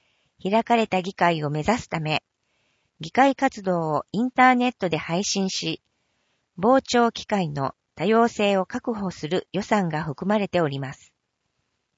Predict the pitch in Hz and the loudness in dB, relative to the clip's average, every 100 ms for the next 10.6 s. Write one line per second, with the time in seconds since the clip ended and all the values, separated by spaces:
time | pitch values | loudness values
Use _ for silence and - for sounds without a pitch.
0 | _ _ - 214 220 214 208 208 190 208 | _ _ -4 0 2 2 2 2 2 2
1 | 214 196 - 208 - 226 226 220 214 - | 2 0 -2 -4 2 2 4 0 -2 -4
2 | 196 208 - - 156 147 143 - _ _ | 0 0 -2 -6 -4 -4 -6 -8 _ _
3 | _ _ _ _ - 240 226 220 - 180 | _ _ _ _ 2 4 4 0 0 -2
4 | 160 151 - _ - 190 254 - 247 240 | -2 -4 -6 _ -6 -2 -2 -2 -2 0
5 | 226 214 254 - 175 160 170 175 165 - | 0 0 -2 -2 -2 0 0 0 -4 -8
6 | 165 - 226 240 - 220 - 180 175 _ | -10 -6 -4 -4 -2 -4 -2 -2 -2 _
7 | _ _ _ _ - 254 247 - - 175 | _ _ _ _ -2 0 0 -4 0 2
8 | 180 175 165 175 156 156 - _ _ _ | 2 -2 -4 -2 0 0 -2 _ _ _
9 | _ _ _ _ _ _ _ _ _ _ | _ _ _ _ _ _ _ _ _ _
10 | - 262 240 196 160 151 | 2 4 4 2 2 -2